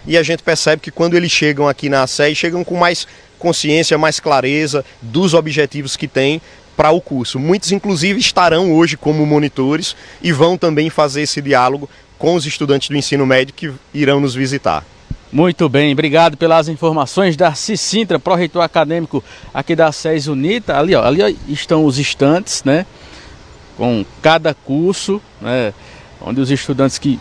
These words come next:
Speaker 2: vão chegar aqui no Campus dois vão poder conhecer, ter uma experiência completa, é, em mais uma edição do A seis Unita Portas Abertas e, claro, a nossa unidade móvel, o nosso ônibus da Rádio Cidade,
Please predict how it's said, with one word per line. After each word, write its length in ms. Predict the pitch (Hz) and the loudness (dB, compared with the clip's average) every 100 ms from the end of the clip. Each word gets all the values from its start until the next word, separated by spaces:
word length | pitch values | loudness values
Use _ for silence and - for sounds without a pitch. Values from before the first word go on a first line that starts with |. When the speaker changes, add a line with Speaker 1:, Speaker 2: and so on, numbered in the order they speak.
| - | -6
Speaker 2:
vão 280 | 101 143 160 | 0 2 2
chegar 340 | - 147 147 | 2 2 2
aqui 180 | 135 147 | 2 0
no 120 | 143 | -2
Campus 440 | - 143 135 127 107 | 0 -2 -2 -4 0
dois 220 | 131 107 | 0 0
vão 160 | 117 | -8
poder 300 | 131 143 135 | -4 -2 -2
conhecer, 640 | - 135 127 - - 135 147 | -2 0 0 -2 0 2 2
ter 140 | 139 | -2
uma 100 | 139 | -2
experiência 680 | 123 - 147 139 143 - 127 - | -2 2 2 4 0 0 -6 0
completa, 840 | 165 156 - 120 131 143 - 175 - - - - - - - - 98 | 0 0 -2 2 2 2 -2 -8 -8 -20 -20 -20 -20 -20 -20 -16 -6
é, 440 | 107 104 104 82 - | -2 0 0 -2 -4
em 100 | 127 | 0
mais 380 | 147 175 151 160 | 2 2 2 2
uma 80 | |
edição 420 | 156 139 - 143 151 | 2 0 0 0 2
do 80 | |
A 80 | 147 | 2
seis 320 | - 143 131 | 0 -2 0
Unita 480 | 135 131 127 - 107 - - - - | 0 -2 -2 -2 -6 -8 -20 -6 2
Portas 440 | 190 156 175 147 | 2 2 -4 0
Abertas 580 | 170 139 170 180 190 160 | -2 0 -2 0 -2 -2
e, 80 | 269 | -6
claro, 500 | - 185 180 233 247 | 0 2 2 0 -8
a 80 | |
nossa 300 | 190 165 - | -8 -8 -6
unidade 540 | 160 165 151 127 135 180 | -6 -4 -2 0 0 -4
móvel, 400 | 170 143 156 143 | -2 0 2 0
o 40 | |
nosso 300 | 117 135 139 | -2 -4 -2
ônibus 360 | 120 165 135 120 | 0 0 -2 -2
da 100 | 120 | 0
Rádio 260 | 117 110 | 0 -2
Cidade, 440 | - 120 131 143 | -2 2 2 2